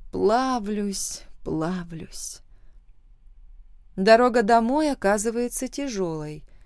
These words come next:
Несколько пересадок, джетлаг, усталость. Когда мы возвращаемся в наш дом,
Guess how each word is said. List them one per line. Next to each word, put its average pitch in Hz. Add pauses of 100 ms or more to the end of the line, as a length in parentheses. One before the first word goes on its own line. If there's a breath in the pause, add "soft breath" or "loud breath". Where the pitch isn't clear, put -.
(760)
Несколько 190
пересадок, 226
джетлаг, 165 (320)
усталость. - (1500)
Когда 202
мы 208
возвращаемся 190
в -
наш 180
дом, 220